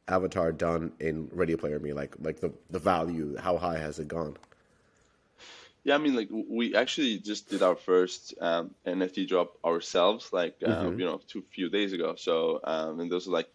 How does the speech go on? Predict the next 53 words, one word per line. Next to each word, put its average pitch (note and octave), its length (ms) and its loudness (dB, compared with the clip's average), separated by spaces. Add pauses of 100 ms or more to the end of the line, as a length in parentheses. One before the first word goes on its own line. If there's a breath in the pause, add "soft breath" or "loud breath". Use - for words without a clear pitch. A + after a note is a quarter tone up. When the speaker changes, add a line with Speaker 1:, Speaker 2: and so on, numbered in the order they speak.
Speaker 2:
they F2+ 100 -2
go F2 140 2
for E2 200 2
a D#2+ 40 2
thousand E2 380 0
dollars E2 260 2
now. F#2+ 200 -2 (640 soft breath)
Um, E2 460 0 (160)
we G2 260 -2
did A2+ 240 2
the G2+ 80 -8
drop F2+ 420 0
with, E2 380 -2
uh, D#2+ 160 0
dead B2+ 260 0
mouse D#2+ 420 -2
in F2 140 -4
the F2 80 2
end F2 120 2
of E2+ 60 0
last G#2 300 2
year. D2 240 -2 (220)
Um, D#2+ 420 -2
so, D#2+ 320 0
and E2 200 0
that E2 60 2
was, D#2 140 -4
like, D#2 160 -2
a F2 60 -4
partner A2+ 340 0
drop. G#2 320 4
We E2 80 -2
just E2+ 240 -10
kind E2+ 120 0
of D#2 80 0
Speaker 1:
Mm-hmm. F#2 140 -4
Speaker 2:
integrated F2+ 400 2
with F2 140 -4
our F2 180 2
avatars. A2+ 460 4
They E2+ 120 -4
did E2 160 -4
the - 120 -20
drop G2+ 280 4
and D#2+ 100 -4
the D#2+ 60 -4
marketing E2 420 -2
on D#2+ 100 -4
their F#2 140 4
website F2+ 460 2
and - 120 -12
so E2+ 100 -2
forth. F2+ 200 -2